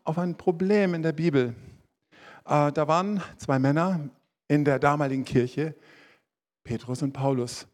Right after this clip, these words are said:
Und da hat das immer nicht so richtig genau funktioniert. Die beiden, die hatten immer so ein paar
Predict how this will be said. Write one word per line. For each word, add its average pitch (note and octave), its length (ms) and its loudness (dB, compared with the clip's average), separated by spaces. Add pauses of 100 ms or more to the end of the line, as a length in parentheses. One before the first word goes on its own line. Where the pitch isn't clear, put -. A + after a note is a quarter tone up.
(460)
Und F3+ 140 -2
da E3 120 4
hat F#3+ 100 4
das F3+ 160 2
immer F3 220 4
nicht F#3 180 0
so G3+ 140 4
richtig F#3 520 -2
genau C#3 320 2
funktioniert. D3+ 720 0 (680)
Die E3+ 60 -6
beiden, D#3+ 460 2
die D#3+ 260 2
hatten F3 320 0
immer G3 240 2
so G3 140 2
ein D#3+ 260 -2
paar F#3+ 600 2